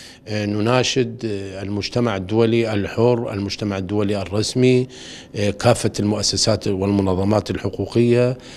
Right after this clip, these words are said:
آه، نناشد المدعي العام في محكمة الجنايات الدولية، نناشد الأمين العام السيد أنطونيو غوتيريش، نناشد مجلس حقوق الإنسان، نناشد لجان التقصي، تقصي الحقائق،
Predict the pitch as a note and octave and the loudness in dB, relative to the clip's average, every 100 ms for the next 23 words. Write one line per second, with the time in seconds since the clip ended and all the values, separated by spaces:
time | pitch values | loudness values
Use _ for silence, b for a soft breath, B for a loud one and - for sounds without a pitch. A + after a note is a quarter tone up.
0 | B B - G2+ G2+ G2+ G#2 A2+ G#2+ G#2 | B B -2 0 2 4 4 6 4 2
1 | G#2+ G2 G#2 G#2 F#2+ F#2 F2 A2 G#2+ F2 | 2 2 2 2 2 2 0 2 0 -2
2 | D#2 B B B - G#2+ G2 - A2+ G2 | -8 B B B -2 0 0 0 -2 0
3 | F#2+ F2 F#2+ G#2 G#2 - F2 F#2 F#2 G#2+ | -2 -2 0 2 0 -2 -8 -4 0 2
4 | A2+ A2 G2+ G#2 G2+ - F#2 F#2 F#2 F#2+ | 4 2 0 0 0 -2 -4 -6 -6 -2
5 | G#2 F#2 E2 G2+ F#2+ E2 - G#2 G2 F#2 | -2 -2 -2 -2 -4 -4 -2 0 0 -2
6 | E2 G2+ F#2+ E2+ F2+ - A2+ A#2 A#2+ - | -4 -4 -4 -4 -4 2 4 4 0 -4
7 | - B B B B B G2+ G#2+ A2+ - | -8 B B B B B 0 4 4 4
8 | F#2+ A2 G#2 G2 - - G#2+ - F2+ F#2 | 4 4 4 0 -2 0 0 0 0 0
9 | E2+ A2+ A#2 A2+ G2+ G2+ A#2+ B2 A#2 F2+ | 2 2 2 2 0 4 4 4 2 -4
10 | F#2+ A2 G#2 G2 - - A2 - G2 F2+ | -2 0 0 -2 -8 -4 -2 0 -2 -2
11 | - F#2+ F#2+ - G2 A#2 B2 C3+ | -2 -2 -2 -4 -2 4 4 4